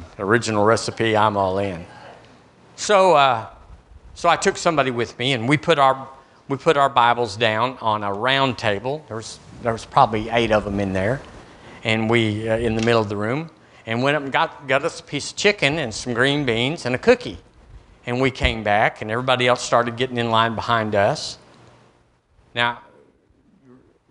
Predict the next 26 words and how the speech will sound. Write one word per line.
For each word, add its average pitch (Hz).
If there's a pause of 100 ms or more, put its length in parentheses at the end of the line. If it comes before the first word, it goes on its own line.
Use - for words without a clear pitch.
(180)
let 123
me 120
start, 123
before 151
that 160
even 117
happened, 117
no 180
one 123 (1500)
said 135
much 147
to 175
me 127
coming 120
in. 117
I 147
was 208
an 123
invited 113
guest, 120 (1400)
and 104
the 101
pastor 123
had 95
invited 107
me. 90